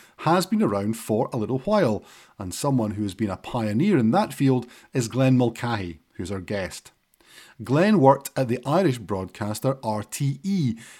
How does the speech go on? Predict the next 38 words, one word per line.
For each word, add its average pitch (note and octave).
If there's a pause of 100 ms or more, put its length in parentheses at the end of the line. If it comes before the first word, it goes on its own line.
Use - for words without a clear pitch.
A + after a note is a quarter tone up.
(160)
and D#3
it F3
was C#3
there G3+
around F#3+
fifteen C3+
years C#3
ago A2 (260)
where C3
he A#3+
first A3+
began C#3+
to B2+
see C3+
the C3
potential B2 (180)
of -
what B2+
the A2
new E3
generation B2
of -
smartphones A2
could C#3
bring F#2
to C#3
journalism. A#2+ (640)
He F#3
went F3
on F3+
to C3+
become A#2+
R A2
T C#3
E's A2+
head G2+
of B2
innovation A#2